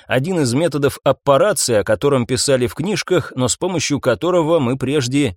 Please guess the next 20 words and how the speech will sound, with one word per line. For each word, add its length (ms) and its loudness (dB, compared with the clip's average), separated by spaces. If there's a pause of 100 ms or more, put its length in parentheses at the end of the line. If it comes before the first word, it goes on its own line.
не 160 -4
перемещались. 880 -2 (560)
«Точно!» 840 2 (300)
неожиданно 680 0
пришел 400 0
мне 200 0
на 160 0
выручку 420 -2
Куракин. 600 0 (520)
«Бескуды 920 4
обычно 680 2
среди 420 0
скал 420 2
и 80 4
прячутся. 920 -2 (180)
Надо 300 2
лишь 280 0
найти 520 0
их 260 -4
пещеру». 840 0